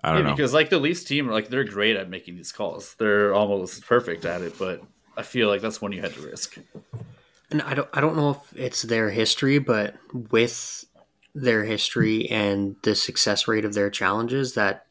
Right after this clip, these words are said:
Speaker 3: kind of almost has me not questioning it. Like, they have an angle that we don't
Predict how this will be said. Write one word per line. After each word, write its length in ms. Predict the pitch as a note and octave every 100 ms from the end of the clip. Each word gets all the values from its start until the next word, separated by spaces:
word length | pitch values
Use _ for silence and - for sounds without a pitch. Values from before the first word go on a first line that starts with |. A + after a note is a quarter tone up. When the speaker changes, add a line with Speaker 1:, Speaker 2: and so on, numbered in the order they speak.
| _ _ _
Speaker 3:
kind 340 | - G#2+ G#2+
of 120 | A2 G#2+
almost 420 | G2+ G2+ G#2 -
has 300 | G#2 G#2 G2+
me 120 | G2
not 280 | F#2+ G2 -
questioning 480 | G#2 G#2+ - A#2+ B2 D3
it. 120 | - _ _ _ _ _ _ _ _ _ _ _
Like, 140 | A2 G#2+
they 200 | G#2+ G2+
have 220 | A2 G#2
an 80 | G2+
angle 320 | G2 G2+ G2+
that 140 | G2+ G#2
we 160 | G#2
don't 340 | G2+ G2 A#2